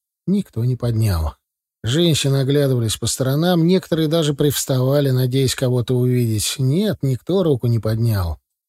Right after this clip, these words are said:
Появилась ответная реакция. Мы спорили, ругались.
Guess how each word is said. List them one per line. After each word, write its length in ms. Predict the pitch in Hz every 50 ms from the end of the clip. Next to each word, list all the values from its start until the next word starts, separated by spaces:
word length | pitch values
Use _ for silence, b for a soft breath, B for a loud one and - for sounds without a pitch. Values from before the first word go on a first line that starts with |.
| _ _ _ _ _
Появилась 580 | - 185 220 220 202 180 165 160 147 139 117 -
ответная 520 | 135 120 - 127 131 123 - - 123 117
реакция. 640 | 113 123 123 120 113 104 87 - - - 104 92 90
Мы 160 | 92 95 92
спорили, 680 | 90 - - - - - 180 185 170 170 165 160 156
ругались. 800 | 143 135 120 120 120 107 104 123 156 165 156 147 131 - -